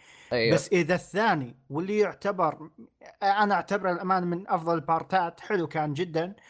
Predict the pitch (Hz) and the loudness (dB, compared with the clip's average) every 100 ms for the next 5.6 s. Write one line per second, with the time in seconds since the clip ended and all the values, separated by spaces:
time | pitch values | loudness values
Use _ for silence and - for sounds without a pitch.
0 | - _ - 143 185 196 190 185 185 196 | -20 _ -14 -4 0 2 4 4 4 0
1 | 185 156 180 165 143 156 156 139 170 156 | -2 -4 -4 -2 -2 -2 -4 -4 -2 -2
2 | 143 135 147 143 143 151 151 143 135 147 | -2 -6 -4 -4 -2 0 0 -2 -2 -2
3 | 143 135 143 139 135 131 135 175 170 160 | -2 -4 -2 0 0 -4 0 0 0 -4
4 | - 170 143 139 135 170 165 160 - - | -8 -12 -12 -12 -4 -2 0 -2 -6 -6
5 | - 139 139 165 175 | 0 2 2 0 -2